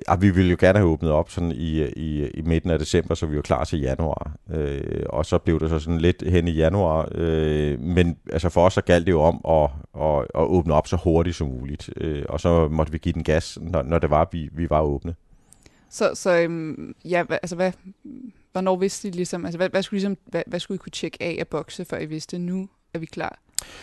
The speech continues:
Speaker 1: Øhm, altså, men altså, det er jo, at vores content var i orden. Vores billeder var i orden. Altså, vi ville ikke, øh,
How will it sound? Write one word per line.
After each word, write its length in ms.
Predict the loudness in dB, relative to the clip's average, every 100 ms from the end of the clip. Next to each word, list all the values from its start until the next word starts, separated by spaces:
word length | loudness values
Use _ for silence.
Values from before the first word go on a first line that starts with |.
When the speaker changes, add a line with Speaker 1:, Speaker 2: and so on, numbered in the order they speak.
| -20 -12 -8
Speaker 1:
Øhm, 120 | -4
altså, 220 | -2 -2 -4 _ _ -2
men 100 | 6
altså, 180 | 6 6
det 180 | 6 10
er 40 | 10
jo, 120 | 10
at 240 | 8 6
vores 140 | 4 2
content 440 | 4 4 2 0
var 80 | 0
i 80 | 0
orden. 280 | -2 -6 -10 -16 _ -20 -8
Vores 160 | -8 -2
billeder 380 | 2 6 6 6
var 140 | 4
i 120 | 4
orden. 320 | 2 2 0 0
Altså, 220 | 0 0
vi 160 | -2
ville 240 | 0 4 6
ikke, 200 | 6 2
øh, 220 | -4 -6